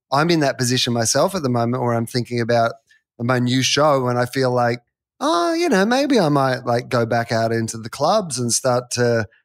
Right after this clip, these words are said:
you know, work it." But there's, there is a s-, a small part of me, which s-, might seem ridiculous to people, saying I've been touring shows to thousands of people in big theatres, but there's something quite intimidating about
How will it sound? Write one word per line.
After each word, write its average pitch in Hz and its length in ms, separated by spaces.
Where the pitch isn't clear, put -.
you 151 120
know, 123 140
work 156 400
it." 139 140
But 143 200
there's, 160 240
there 175 260
is 226 120
a 202 60
s-, - 180
a - 140
small 165 340
part 143 260
of 131 60
me, 147 200
which 127 160
s-, - 120
might 151 320
seem 135 280
ridiculous 131 480
to 127 80
people, 117 340
saying 120 260
I've 117 220
been 117 260
touring 117 580
shows 123 560
to 120 200
thousands 117 600
of 113 140
people 120 480
in 123 220
big 120 200
theatres, 139 480
but 143 160
there's 151 180
something 170 320
quite 139 280
intimidating 127 880
about 117 380